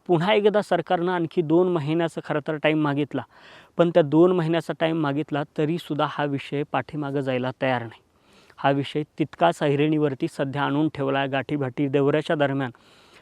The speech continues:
प्रत्येक गावात फिरणं चालू आहे आणि सभा चालू आहेत. या सभांच्या माध्यमातून हा विषय खरं तर पुढं आणण्याचं काम चालू आहे. हे सगळं जरी चालू असलं तरी अंबाजोगाईच्या सभेत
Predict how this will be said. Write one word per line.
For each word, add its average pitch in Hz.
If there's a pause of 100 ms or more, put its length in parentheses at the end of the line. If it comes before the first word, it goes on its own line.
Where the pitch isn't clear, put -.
(160)
प्रत्येक 196
गावात 170 (100)
फिरणं 156
चालू 160
आहे 139 (100)
आणि 147 (200)
सभा 151
चालू 139
आहेत. 139
या 147
सभांच्या 147
माध्यमातून 135
हा 135
विषय 131 (380)
खरं 135
तर 151 (160)
पुढं 160 (160)
आणण्याचं 147
काम 143 (140)
चालू 147
आहे. 123 (760)
हे 196
सगळं 208
जरी 220
चालू 196
असलं 165
तरी 196
अंबाजोगाईच्या 170
सभेत 156